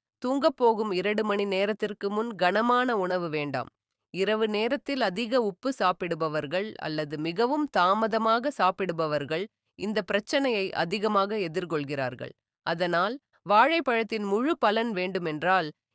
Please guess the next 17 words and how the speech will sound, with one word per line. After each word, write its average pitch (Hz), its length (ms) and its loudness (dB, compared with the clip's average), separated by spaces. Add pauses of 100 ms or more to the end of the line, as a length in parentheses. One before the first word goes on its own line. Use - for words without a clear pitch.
இரவு 226 420 0
உணவை 220 440 0
லேசாகவும் 226 880 2
சிறிது 220 420 -4
முன்னதாகவும் 214 800 0
எடுத்துக்கொள்ளுங்கள். 151 840 -4 (440)
ஏனென்றால் 202 600 2
உடம்பு 311 480 2
தேவையில்லாத 190 800 0
உணவுச் 196 440 -2
சுமையில் 180 440 -4
இருந்து 190 340 -4
விடுபட்டால்தான் 165 960 0 (340)
வாழைப்பழம் 190 800 2
முழுமையாக 175 680 0
வேலை 160 300 -2
செய்யும். 127 400 -10